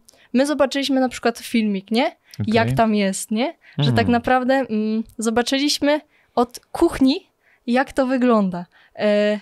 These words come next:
Speaker 1: mi się już to spodobało, nie? To jest tak naprawdę jedna z, e, takich ważniejszych rzeczy, która mi to, która mi faktycznie, e, wpadła gdzieś tam w pamięć. Mm, ale fajne było to, że ich tam, ich tam było dużo. Oni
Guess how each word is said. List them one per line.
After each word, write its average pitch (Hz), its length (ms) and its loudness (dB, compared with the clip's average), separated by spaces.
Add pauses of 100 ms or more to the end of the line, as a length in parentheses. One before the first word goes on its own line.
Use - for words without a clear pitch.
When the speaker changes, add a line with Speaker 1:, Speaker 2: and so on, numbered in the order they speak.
Speaker 1:
mi 247 160 2
się 320 120 0
już 269 200 0
to 247 100 -2
spodobało, 190 580 -2
nie? 240 180 0
To - 80 -2
jest 277 140 -2
tak 247 120 -2
naprawdę 240 420 0
jedna 233 320 2
z, 220 280 -2 (340)
e, 196 420 -2 (500)
takich 240 380 -4
ważniejszych 247 520 2
rzeczy, 240 260 0
która 226 260 0
mi 220 120 2
to, 208 300 -2 (240)
która 214 300 0
mi 214 180 0
faktycznie, 214 680 -4
e, 190 200 -4
wpadła 202 500 -2 (320)
gdzieś 208 220 -4
tam 208 140 0
w - 80 -16
pamięć. 247 460 0 (380)
Mm, 220 440 0
ale 226 200 2
fajne 269 320 2
było 240 180 2
to, 254 260 2 (540)
że 220 120 0
ich - 180 -6
tam, 233 280 0 (140)
ich 247 120 -8
tam 247 180 2
było 220 140 0
dużo. 208 420 0 (460)
Oni 113 120 4